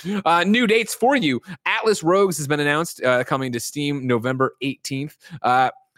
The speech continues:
Fascism Fighters four thousand comes to Tango Fiesta <laughs> on October twenty-eighth, twenty twenty for Steam. Uh, Naraka Blade Point closed beta arrives November third. And then Jason Schreier's new book, Press Reset, Ruin and Recovery in the Video Game Industry,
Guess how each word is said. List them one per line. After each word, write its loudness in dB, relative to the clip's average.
Fascism 0
Fighters 2
four 2
thousand 0
comes -2
to -4
Tango 0
Fiesta 2
<laughs> -6
on -4
October 0
twenty-eighth, -2
twenty -4
twenty -4
for -8
Steam. -4
Uh, 2
Naraka 2
Blade 2
Point -2
closed 2
beta 2
arrives 2
November -2
third. 2
And 0
then 0
Jason 0
Schreier's 2
new 2
book, 0
Press -2
Reset, 2
Ruin 4
and 2
Recovery 0
in -2
the -2
Video 2
Game 0
Industry, -6